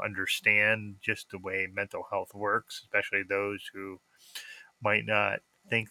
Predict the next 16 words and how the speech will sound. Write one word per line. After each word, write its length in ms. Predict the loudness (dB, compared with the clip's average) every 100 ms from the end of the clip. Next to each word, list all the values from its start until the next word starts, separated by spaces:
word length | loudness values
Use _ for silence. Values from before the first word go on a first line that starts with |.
| 2
that 300 | 2 2 0
mental 360 | -2 -2 -2
health 200 | -2 -2
is 140 | -4 -8
a 80 | -4
big 180 | -2
issue, 400 | 0 0 2 2
or 140 | 0 0
those 260 | -2 -2
who 100 | -4
are 120 | -4 -4
a 80 |
little 160 | -4 -4
bit 140 | -4
older 560 | -4 -4 -4 -2 0 -2
who, 100 | -6